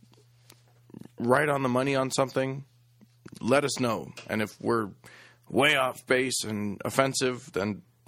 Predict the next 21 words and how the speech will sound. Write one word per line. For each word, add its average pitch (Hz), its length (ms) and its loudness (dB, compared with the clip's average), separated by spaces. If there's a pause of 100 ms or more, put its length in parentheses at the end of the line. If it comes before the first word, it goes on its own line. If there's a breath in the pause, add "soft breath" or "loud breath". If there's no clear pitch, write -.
(200)
all 117 200 2
the 110 100 -2
better. 87 260 0
Let 98 180 -4
us 101 120 -4
know 101 160 0
that 90 220 -2
too. 82 280 -6
But 135 180 4
ju-, 208 200 2 (260)
oh, 143 220 6
here's 165 220 0
the 147 60 -2
one 131 160 0
thing 117 120 -2
I 104 80 0
wanted 107 280 -2
to - 100 -8
say. 95 240 0 (540 loud breath)
Th-, 180 140 2
th-, - 180 -4